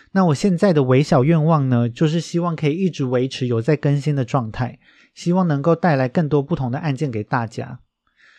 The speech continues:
第三则留言呢，是去年十二月三十日，来自艾乌斯利亚，标题是 “Y A A A，耶”。耶，更新了，但结果是分级，噔楞，只好等下集再一起听。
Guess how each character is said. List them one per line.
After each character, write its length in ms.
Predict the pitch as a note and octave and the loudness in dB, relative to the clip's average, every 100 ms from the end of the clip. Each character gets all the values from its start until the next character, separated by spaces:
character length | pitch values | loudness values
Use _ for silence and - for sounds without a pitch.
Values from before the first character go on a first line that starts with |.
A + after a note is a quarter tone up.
| _ _ | _ _
第 140 | B3 A3 | -2 0
三 260 | G#3+ G#3 | 2 2
则 180 | F#3 D3+ | 2 2
留 240 | D3 C3+ | 4 2
言 300 | C#3+ C3+ C3 | 2 0 -2
呢， 260 | C3+ C3+ C#3 | -4 -4 -6
是 160 | C#3 E3 | -8 -10
去 240 | - G#3 | -6 -4
年 200 | C#3+ C3 | -2 -4
十 160 | - C#3 | 0 2
二 120 | D3 | 2
月 200 | D#3+ D#3+ | 4 2
三 280 | - C#3+ D#3 | 2 -2 -2
十 220 | - A2 | -6 -8
日， 320 | B2+ C#3 - | -6 -8 -8
来 200 | C3+ B2 | -6 -6
自 200 | A#2+ E3+ | -4 -4
艾 180 | F3+ E3+ | -4 -2
乌 160 | D3 D3 | -2 -2
斯 200 | - D3 | -2 0
利 200 | D#3 A#2+ | 0 0
亚， 240 | B2 - _ _ _ _ | -4 -10 _ _ _ _
标 160 | D#3 F3+ | 0 0
题 180 | D#3 C#3 | 0 -2
是 220 | F3 E3 | 0 2
“Y 220 | D#3 E3 | 2 2
A 100 | G3 | 4
A 400 | E3+ E3+ D#3+ D#3+ | 4 4 4 4
A， 40 | |
耶”。 540 | F3 F#3 D4+ G3+ C#3+ - - _ _ - | 2 2 2 4 2 -4 -18 _ _ -4
耶， 460 | A3 A#3+ D3+ C3+ - | 2 4 4 0 -6
更 180 | - G#3+ | 0 0
新 240 | G3+ G3+ G3+ | 2 0 2
了， 200 | G3+ B2 | 2 2
但 180 | G3+ | 0
结 160 | F3+ D3+ | 2 2
果 140 | D3+ | 2
是 140 | C3+ E3+ | 0 0
分 260 | - D#3+ | 0 0
级， 340 | D#3+ B2 G#2 A2+ - | -2 -4 -6 -8 -2
噔 180 | D#3 E3 | 0 2
楞， 320 | D3 C3+ C3 | 2 2 -2
只 140 | - | -2
好 120 | C#3 D3 | 0 2
等 140 | B2+ | 0
下 220 | A#2 E3+ | 0 -2
集 180 | B2 B2+ | -2 -4
再 160 | C3 C#3+ | -2 -2
一 80 | |
起 140 | C#3 A2+ | -2 -6
听。 320 | - A#2 A#2 | -8 -10 -10